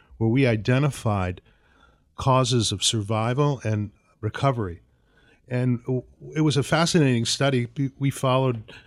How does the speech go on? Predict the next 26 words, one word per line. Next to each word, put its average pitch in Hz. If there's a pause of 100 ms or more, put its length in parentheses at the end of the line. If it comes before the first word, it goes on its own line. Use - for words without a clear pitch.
(180)
these 131
patients 143
at, 117
uh, 110
um, 107
assisted 135
living, 123
uh, 104
centers 131
in 104
the 104
Northeast, 117
over 117
four 135
thousand, 123
uh, 104
four -
thousand 143
ninety-one 120
high-risk 120 (120)
patients. 120 (540)
And 117
we, 123
um, 110 (160)
<clears throat> 151
we 127